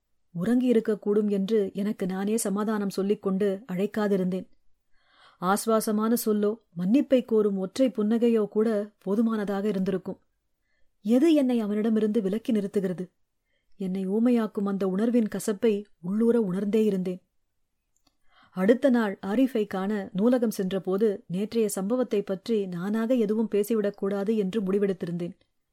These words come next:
என்னை பார்த்ததும் ஆரிஃப் தன் கைக்கடிகாரத்தை காட்டி, "ஏன் இன்று தாமதம்?" என்று எப்போதும் போல் யதார்த்தமாக கேட்டான். நேற்றைய நிகழ்வின் எந்த ஒரு சுவடும் அவனிடம் இல்லை.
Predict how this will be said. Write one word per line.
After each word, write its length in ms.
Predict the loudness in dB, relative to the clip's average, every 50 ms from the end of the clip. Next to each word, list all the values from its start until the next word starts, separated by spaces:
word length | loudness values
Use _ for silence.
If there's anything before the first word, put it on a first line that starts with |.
| -20 -20 _ _ _ -20 -20 -14 _
என்னை 280 | 0 2 2 2 2 0
பார்த்ததும் 520 | 0 -2 -2 -2 0 2 2 2 2 0
ஆரிஃப் 400 | 0 0 0 0 0 0 -2 -4 -6
தன் 160 | -6 -6 -4 -2
கைக்கடிகாரத்தை 720 | -2 -2 0 2 2 2 2 0 -2 -2 -4 -4 -4 -6 -4
காட்டி, 460 | -4 -4 -4 -4 -4 -4 -4 -6 -8 _ _ _ _ _ _ _ _ _ _ _
"ஏன் 260 | 0 2 2 4 4
இன்று 220 | 4 2 2 2 0
தாமதம்?" 500 | 0 -2 0 0 0 0 -2 -4 -6 _ _ _
என்று 440 | -4 -2 -2 0 0 2 0 0 0
எப்போதும் 480 | -2 -4 -6 -2 0 0 2 2 2 0
போல் 160 | 0 0 0
யதார்த்தமாக 640 | 0 0 -2 -4 -4 -2 -2 -2 0 -2 -2 -4
கேட்டான். 420 | -6 -6 -6 -6 -6 -8 -10 -10 -12 _ _ _ _ _ _ _ _ _ _ _ _ _ _ _ _ _
நேற்றைய 480 | 0 2 2 2 2 2 2 2 2
நிகழ்வின் 440 | 2 2 2 2 2 4 2 2 0
எந்த 340 | 0 -2 -2 -2 0 0 2
ஒரு 180 | 2 2 2
சுவடும் 480 | 0 0 0 0 2 2 2 0 -4 -6 -8
அவனிடம் 400 | -8 -4 -4 -2 0 0 0 0
இல்லை. 280 | 0 -2 -4 -6 -8